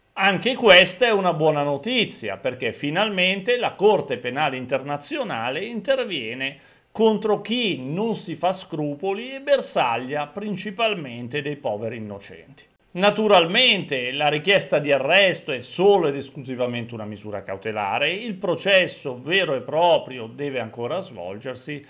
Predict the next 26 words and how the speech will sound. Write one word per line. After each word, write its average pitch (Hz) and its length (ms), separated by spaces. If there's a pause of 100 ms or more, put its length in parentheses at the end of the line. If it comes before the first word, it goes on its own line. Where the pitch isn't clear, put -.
(320)
però 285 320
dà 160 160
un 175 140
certo 190 440
sollievo 175 680
sapere 196 640
che 135 160
chi 160 300
dà 180 180
l'ordine 151 640
di 131 100
lanciare 139 680
dei 117 180
missili 180 600
ad 147 180
Bipam 147 680
nelle 180 340
città, 175 600
perché 123 320
questo 165 540
è - 20
l'unico 160 400
modo 160 380
di 127 140
colpire 135 580
qualcosa, 156 840